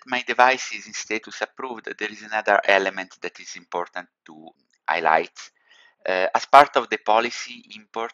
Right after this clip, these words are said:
there is a token that has been, uh, created.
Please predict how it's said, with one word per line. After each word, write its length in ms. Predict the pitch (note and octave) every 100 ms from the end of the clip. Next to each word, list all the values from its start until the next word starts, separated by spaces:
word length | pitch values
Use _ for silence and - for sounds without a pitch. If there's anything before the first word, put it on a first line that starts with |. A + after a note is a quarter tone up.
| G#2+
there 140 | G2
is 140 | G2 G2+
a 60 |
token 440 | G2 F#2 F2+ F#2 F2+
that 140 | E2+
has 160 | E2 -
been, 320 | - D#2+ D#2
uh, 540 | D#2 D#2 - _ C#2 C#2+ -
created. 520 | - D#2 D2 -